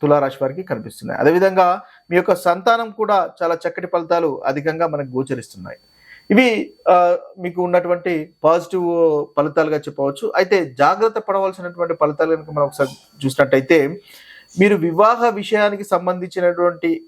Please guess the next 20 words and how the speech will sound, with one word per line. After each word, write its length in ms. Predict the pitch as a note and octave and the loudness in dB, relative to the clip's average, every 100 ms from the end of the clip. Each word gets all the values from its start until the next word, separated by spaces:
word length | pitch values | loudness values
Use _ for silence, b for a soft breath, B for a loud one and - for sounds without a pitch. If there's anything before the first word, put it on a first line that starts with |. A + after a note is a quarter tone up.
| _ D3 | _ 2
పనులు 200 | E3 F3 | 2 2
కనుక 360 | E3+ E3+ E3+ | 2 0 0
చేస్తున్నట్టయితే 600 | D#3 - D#3+ D3+ D3+ E3 | -4 0 0 2 2 0
కాస్త 460 | D3+ D#3 D#3 - - G#2+ | 2 0 0 -4 -4 0
ఆలస్యం 500 | B2+ F3 G3 G3 F3+ | 0 0 -4 -8 -4
అయ్యేటటువంటి 500 | E3 D#3 D3 D3+ C#3+ | -4 -4 -8 -2 -2
అవకాశాలు 360 | C3+ C3 C#3 | -2 -4 -4
కనిపిస్తున్నాయి. 520 | C#3+ A2+ - - - B2+ | -4 -10 -12 -18 -10 0
ఎందువల్లంటే 420 | D#3 E3+ E3 E3 | 2 2 0 -2
కుజుడు 600 | - E3+ F#3+ F#3+ F3 F3 b b - | -2 -2 2 2 0 -4 b b -4
అంతగా 500 | D3 F3 F3 D#3 - B B | 0 4 4 2 -6 B B
అనుకూలంగా 680 | C#3 E3 G3 G3 F#3 F#3 F3+ | 0 2 2 2 2 2 0
లేడు 360 | D3+ C#3+ E3+ F3+ | -2 -2 -2 0
కాబట్టి 560 | F3 D3+ C#3 - B3+ _ _ _ _ - | -2 -2 -4 -6 -12 _ _ _ _ 0
ఆ 60 | D3 | 0
విషయంలో, 640 | D3+ E3 F#3 F3 D3+ E3 - | 2 2 0 2 -2 -2 -6
అంటే 260 | D#3 E3 E3 | 2 2 2
సప్తమాధిపతి 720 | E3 D3+ F3 F3+ E3+ E3+ D#3+ | -6 -4 -2 -2 -2 -2 -2
అయినటువంటి 420 | D#3 D3 D3 C#3+ | -2 -6 -8 -8
కుజుడు, 460 | - D3+ E3+ C3 | -2 0 2 0